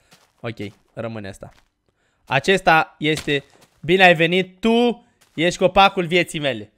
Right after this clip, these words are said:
Ești copacul vieții mele. Gata, s-o zis. Wow! Sunt mulțesc niște găini, se fac un țarc.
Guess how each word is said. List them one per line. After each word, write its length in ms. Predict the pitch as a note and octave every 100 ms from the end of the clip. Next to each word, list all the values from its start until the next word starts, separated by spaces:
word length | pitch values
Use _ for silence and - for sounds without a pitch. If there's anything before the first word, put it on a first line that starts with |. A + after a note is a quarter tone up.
| _ _ _
Ești 240 | - F3+ F3+
copacul 360 | E3+ F3 E3
vieții 300 | D3 D3+ -
mele. 260 | B2 G2 C#2 A#2+
Gata, 340 | D3 A#2 G#2
s-o 160 | - C#3+
zis. 260 | C3 G#2
Wow! 640 | C4+ D#4+ D#4+ D4 A3+ E3 - _ _ _
Sunt 220 | - A3
mulțesc 320 | G#3+ A#3 D4+ D4
niște 220 | C#4 C4
găini, 320 | G3 B3+ C#4
se 120 | A3
fac 200 | A#3+ C4+
un 140 | C4+ A3+
țarc. 520 | - C#4+ C4+ F#3+